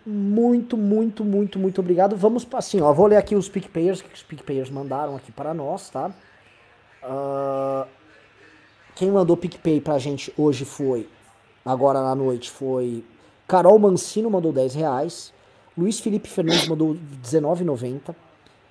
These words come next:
Ana Cristina Nascimento mandou cinquenta reais, muito obrigado.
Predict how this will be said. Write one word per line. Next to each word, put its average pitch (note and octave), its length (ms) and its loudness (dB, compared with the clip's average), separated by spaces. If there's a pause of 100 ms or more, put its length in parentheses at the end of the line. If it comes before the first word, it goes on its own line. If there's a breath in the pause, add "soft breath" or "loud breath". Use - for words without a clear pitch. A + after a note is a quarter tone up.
(440 soft breath)
Ana B3 260 10
Cristina G#3+ 400 -2
Nascimento F3+ 500 -4
mandou E3 200 2
cinquenta F3 640 -4
reais, C3 320 -6
muito C#3+ 240 -8
obrigado. C3 500 -6